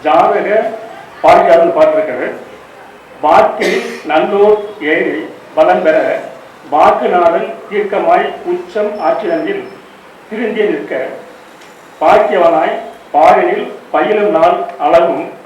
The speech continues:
கொண்டு தேக்கிய தெளிவிப்பை சிறப்பன் வாழ்ந்தான்." இது அருமையான பாடல். என்ன கட்டு கேட்டீங்கன்னா, வாக்குன இரண்டாம் இடம்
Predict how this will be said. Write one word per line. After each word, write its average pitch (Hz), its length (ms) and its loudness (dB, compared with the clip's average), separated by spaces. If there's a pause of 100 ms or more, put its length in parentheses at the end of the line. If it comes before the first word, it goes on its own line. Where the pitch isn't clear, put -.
கொண்டு - 440 -6 (340)
தேக்கிய 208 680 -2 (180)
தெளிவிப்பை 190 720 -4 (600)
சிறப்பன் 190 400 -2
வாழ்ந்தான்." - 360 -2 (220)
இது 160 80 -2
அருமையான 175 340 4
பாடல். 151 320 -2
என்ன 185 160 -2
கட்டு 160 220 -4
கேட்டீங்கன்னா, 151 360 -4 (760)
வாக்குன 180 420 2
இரண்டாம் 170 360 0
இடம் - 200 -2